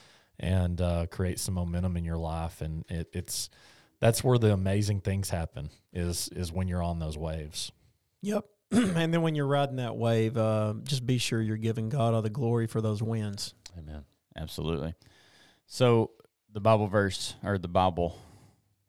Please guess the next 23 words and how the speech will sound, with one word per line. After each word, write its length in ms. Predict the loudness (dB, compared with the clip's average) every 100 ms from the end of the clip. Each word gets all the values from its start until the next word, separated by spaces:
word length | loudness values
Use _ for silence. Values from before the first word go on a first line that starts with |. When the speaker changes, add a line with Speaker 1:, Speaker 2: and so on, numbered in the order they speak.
| -2
Speaker 4:
chapter 320 | 0 0 -2
for 160 | -6 -8
today 300 | -4 -2 -2
is 100 | -4
First 260 | -6 -6
Samuel 280 | -4 -4 -6
seventeen. 520 | -4 -4 -4 -4 -6
If 140 | -4 -6
you 60 |
have 160 | -4 -4
a 40 |
minute, 260 | -4 -4 -6
read 320 | -6 -6 -4
that 320 | -4 -4 -6
story 400 | -10 -6 -4 -4
of 160 | -6 -6
David. 420 | -4 -2 -4 -8 -12 _ _ _ _
There's 200 | -2 -2
a 60 | -2
lot. 580 | -4 -2 0 2 0 -4 -6
I've 100 | -2
heard 220 | 0 -2 0
this 400 | -2 -2 -8